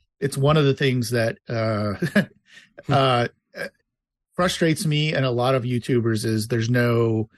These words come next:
Speaker 1: opaqueness, there's no, or there is opaqueness, I guess, depending on which way you look at it, um, it, to the algorithm to see,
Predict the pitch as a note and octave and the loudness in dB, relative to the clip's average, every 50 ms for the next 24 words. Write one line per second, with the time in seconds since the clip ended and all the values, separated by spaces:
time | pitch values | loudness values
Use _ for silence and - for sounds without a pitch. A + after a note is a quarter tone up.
0 | _ _ _ _ - - C3+ C3+ - D3+ D3 C3+ - - B2 A2+ - - C3+ B2 | _ _ _ _ -4 -2 -2 0 0 0 0 0 0 -2 -4 -4 -2 -2 -4 -4
1 | A#2 A2+ B2+ B2+ B2 A#2+ A#2+ A#2+ A#2 A2+ - - - D3 C3 A#2+ A#2+ A#2+ C3+ C#3+ | -2 -2 0 0 0 0 0 0 0 -2 -4 -4 -2 -2 0 0 2 2 2 2
2 | C3 B2+ A2 - B2+ A2+ G#2 - A2+ A2 G#2+ - A2 G#2 A2+ G#2+ - - C#3+ - | 2 0 -2 -2 -4 -6 -6 -6 -8 -6 -6 -4 -4 -4 -4 -6 -6 -8 -10 -12
3 | A#2+ - C3 A#2 A2 G#2+ G#2+ A#2 - - G#2+ G2+ F#2+ G2 G#2 - G#2 F#2+ G2 - | -10 -8 -6 -6 -4 -4 -4 -4 -6 -6 -6 -4 -4 -4 -4 -4 -4 -4 -6 -6
4 | - - - - - - - - D3 C#3+ C3 - D#3+ F3+ - - - D#3+ C#3 - | -8 -14 -20 -20 -18 -4 0 2 2 2 2 2 0 0 0 -2 -2 0 0 2
5 | A#2+ C#3 D3 C#3 C#3+ B2+ B2 A#2 A#2 A2 G#2+ G#2+ - C3+ - - - B2+ A#2+ A#2 | 2 0 2 2 2 2 2 0 -2 -2 -4 -4 -6 -6 -6 -2 0 0 2 2
6 | A2+ A2+ A2+ G#2+ - | 2 2 0 0 -2